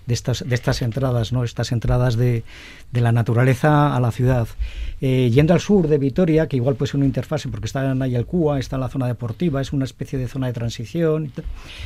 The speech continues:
Y es curioso porque tienen unos, unos elementos de la na-, geográficos como puede ser Mendizabala o el Monte El Pico, aparte del, de la vía que impedía un poco ese desarrollo de la ciudad al sur, ¿no?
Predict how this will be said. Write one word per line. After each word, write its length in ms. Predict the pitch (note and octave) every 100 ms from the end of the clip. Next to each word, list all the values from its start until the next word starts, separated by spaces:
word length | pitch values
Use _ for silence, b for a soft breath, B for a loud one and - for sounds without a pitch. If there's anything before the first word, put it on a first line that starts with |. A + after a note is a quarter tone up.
| B
Y 40 | C#3+
es 100 | C#3+
curioso 380 | D3+ E3 -
porque 300 | F#3 D#3 C#3
tienen 400 | A#2+ D#3 F3 F3+ -
unos, 400 | E3 E3 E3 -
unos 380 | G#3 E3 D#3+
elementos 1000 | E3 D#3+ E3+ D#3 E3+ E3 E3 E3 D#3+ -
de 100 | C#3+
la 100 | C#3+
na-, 140 | D3 D3+ B2+
geográficos 580 | D#3+ C#3+ F3+ F#3 E3 -
como 220 | C3+ A#2+
puede 160 | C#3+
ser 100 | C#3
Mendizabala 540 | C#3+ C#3+ C#3+ C#3 E3 D#3+
o 60 | C3+
el 40 |
Monte 220 | C#3 C#3
El 60 | D3
Pico, 400 | F#3 E3+ E3+ G#3 - B B B
aparte 460 | B2+ - D3+ - C#3+
del, 400 | D3 C#3+ D3 C#3
de 80 |
la 160 | C#3+ C#3+
vía 320 | D3 D#3+ E3
que 240 | D3+ D3 C#3+
impedía 360 | A#2+ C#3+ C#3
un 100 | C#3+
poco 260 | D#3+ D3+ E3+ F3 B B
ese 160 | E3+
desarrollo 400 | C#3+ C3 C#3 C#3+
de 60 | C#3+
la 100 | C3+
ciudad 180 | D3 C#3
al 100 | C3
sur, 260 | - C#3+ A2
¿no? 160 | E3